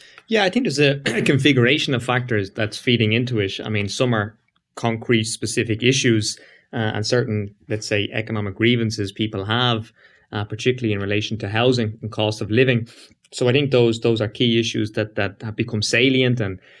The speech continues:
Sinn Féin have made, been very successful at making them very salient issues and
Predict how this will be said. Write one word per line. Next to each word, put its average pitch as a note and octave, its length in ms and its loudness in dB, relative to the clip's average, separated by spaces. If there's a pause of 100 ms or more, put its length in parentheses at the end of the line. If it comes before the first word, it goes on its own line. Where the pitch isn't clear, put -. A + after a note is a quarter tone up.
(180)
Sinn B2 220 0
Féin A#2 260 2
have G#2 220 -2
made, G#2+ 300 -2
been G#2 140 -4
very A2+ 140 2
successful A#2+ 560 -2
at G2 140 -4
making C#3+ 440 0
them C3+ 140 2
very B2+ 200 4
salient B2 480 2
issues B2 400 0
and F#2+ 180 -6